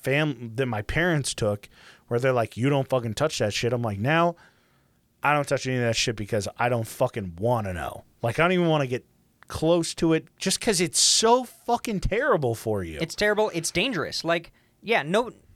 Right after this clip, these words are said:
Speaker 2: <sighs> it, uh, it doesn't happen overnight. The, we're seeing this rise in radicalism because, just like in this, it took hundreds of years since, until we got the books, essentially. And then it just took
Speaker 1: Yeah.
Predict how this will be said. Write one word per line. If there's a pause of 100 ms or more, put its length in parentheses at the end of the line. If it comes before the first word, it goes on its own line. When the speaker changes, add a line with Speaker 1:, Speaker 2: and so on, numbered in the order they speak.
Speaker 2:
<sighs>
it, (140)
uh, (280)
it
doesn't
happen
overnight.
The,
we're
seeing
this
rise
in (400)
radicalism (640)
because, (580)
just
like
in
this,
it
took (480)
hundreds
of
years (260)
since, (240)
until
we
got
the
books,
essentially. (180)
And
then
it
just
took
Speaker 1:
Yeah.